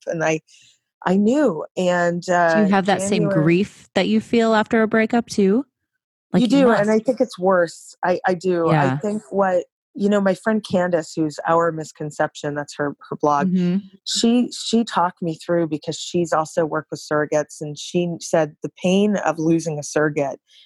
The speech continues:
Speaker 1: is hard to explain because it's one thing, you know, I always say it's one thing when your body fails your science or it's, it's a physical failure,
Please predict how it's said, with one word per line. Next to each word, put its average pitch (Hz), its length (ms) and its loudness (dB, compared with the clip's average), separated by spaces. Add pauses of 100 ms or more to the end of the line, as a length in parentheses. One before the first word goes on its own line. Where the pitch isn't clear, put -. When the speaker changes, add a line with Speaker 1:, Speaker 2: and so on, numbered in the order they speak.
Speaker 1:
is 170 120 -2
hard 190 240 0
to 170 100 -4
explain 147 580 -6 (440)
because 185 480 0 (320)
it's 226 180 -2
one 262 240 0
thing, 311 400 -6
you 214 120 -2
know, 196 100 2
I 190 140 2
always 233 240 -2
say 190 120 -2
it's - 140 -6
one 202 140 -2
thing 226 140 -4
when 175 180 -2
your 160 80 -2
body 151 440 -2
fails 156 300 -2
your 151 60 -6
science 156 580 -8
or 143 140 -4 (400)
it's, 175 260 -2
it's - 160 0
a 156 80 -2 (160)
physical 226 480 0
failure, 226 760 -2